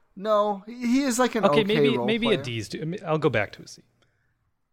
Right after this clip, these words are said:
Speaker 1: Like, he wasn't unplayable in the regular season.
Speaker 2: He
Speaker 1: He just wasn't very good.
Speaker 2: Yeah, he wasn't good. He, he was, he was an N B A player, so I guess he passes.
Speaker 1: I guess C minus. Yeah, I wouldn't say it was average.
Speaker 2: It's, it's tough.
Speaker 1: Yeah,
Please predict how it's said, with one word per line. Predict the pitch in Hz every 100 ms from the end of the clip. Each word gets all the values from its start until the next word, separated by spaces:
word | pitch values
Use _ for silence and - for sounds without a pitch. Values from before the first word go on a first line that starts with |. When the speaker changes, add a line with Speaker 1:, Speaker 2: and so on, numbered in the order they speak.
| _ _ _ _ _ _
Speaker 1:
Like, | 214 220
he | 269
wasn't | 285 285 262
unplayable | - 135 139 147 147 143 143
in |
the | 120
regular | 104 104 104 101 123 165 190
season. | 185 208 202 220
Speaker 2:
He | 202
Speaker 1:
He |
just | 143 139
wasn't | 160 151
very | 139 120 110
good. | - 170
Speaker 2:
Yeah, | 185 120
he | 135
wasn't | 190 180
good. | 131 131 -
He, | 190 175 180 - _
he | 156 185
was, | 160 190 202 165
he | -
was | 156 170 160
an |
N | 143 135
B | 131
A | 123
player, | - 110 110
so | 135
I | 113
guess | 113
he | 127
passes. | - 113 104 - 143 - _ _ _ -
Speaker 1:
I |
guess | 240 -
C | - 165
minus. | 117 110 117 135 139
Yeah, | 160 170
I | 180
wouldn't | 196 190
say | 190
it | 165
was | 127
average. | 98 113 104 95 110 - _ _ _ _ _ _ _ _ _ _ _ _ _ -
Speaker 2:
It's, | - - - -
it's | 247 214 -
tough. | - 110 -
Speaker 1:
Yeah, | -